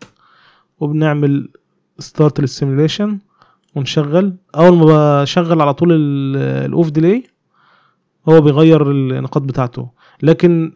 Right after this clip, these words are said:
بيعمل ايه بقى؟ لما بفصل ما بيفصلش بقى على طول، لا بيستنى الوقت اللي هو محدده له اللي هو عشر ثواني، بعد كده بيغير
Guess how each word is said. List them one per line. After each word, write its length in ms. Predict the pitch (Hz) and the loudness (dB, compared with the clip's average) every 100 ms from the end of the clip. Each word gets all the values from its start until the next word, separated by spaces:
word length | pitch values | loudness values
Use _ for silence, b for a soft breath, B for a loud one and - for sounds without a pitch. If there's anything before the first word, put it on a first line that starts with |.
| 156 | -8
بيعمل 400 | 147 170 175 170 | 0 2 4 4
ايه 80 | |
بقى؟ 340 | 175 165 165 151 | 4 2 0 -2
لما 240 | 156 151 147 | 0 0 4
بفصل 460 | 175 185 214 214 | 2 2 -2 -2
ما 100 | 190 | 0
بيفصلش 480 | 151 135 - 175 - | 0 -2 -2 -2 0
بقى 180 | 160 143 | -2 0
على 120 | 139 | -2
طول، 400 | 131 135 123 131 | -2 -6 -6 -2
لا 220 | 147 - 143 | -2 -4 -8
بيستنى 640 | 139 - 156 151 143 135 | -8 -2 -2 -2 -4 -4
الوقت 520 | 143 143 196 196 - - b b b b _ _ _ _ | -2 2 2 0 -8 -20 b b b b _ _ _ _
اللي 220 | - 143 135 | -4 0 4
هو 280 | 156 147 | 4 2
محدده 380 | 143 123 147 139 | -2 -6 -6 -2
له 60 | 151 | 0
اللي 220 | 170 143 | 2 2
هو 100 | 151 | 2
عشر 240 | 151 175 | 0 -2
ثواني، 320 | 160 175 185 185 | -4 -2 0 2
بعد 180 | 160 | 0
كده 240 | 151 170 170 | 0 0 0
بيغير 720 | 151 147 151 165 165 156 | 0 -2 0 0 0 -2